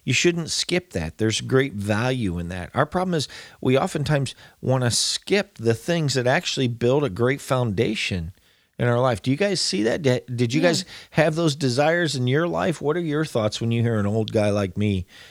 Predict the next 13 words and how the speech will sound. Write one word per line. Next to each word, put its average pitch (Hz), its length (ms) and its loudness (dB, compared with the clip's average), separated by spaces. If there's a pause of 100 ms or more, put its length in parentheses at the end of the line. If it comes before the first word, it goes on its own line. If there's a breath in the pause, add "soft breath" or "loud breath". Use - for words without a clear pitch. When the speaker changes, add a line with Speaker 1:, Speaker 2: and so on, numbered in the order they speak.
(160 loud breath)
Speaker 1:
telling 104 300 0
you, 101 180 0
"You 95 200 -2
gotta 98 240 2
earn 95 200 0
your 85 120 -2
stripes"? - 520 -8
What 127 140 0
are 160 40 2
your 156 100 0
thoughts 131 340 -4
on 87 120 -4
that? 95 260 -4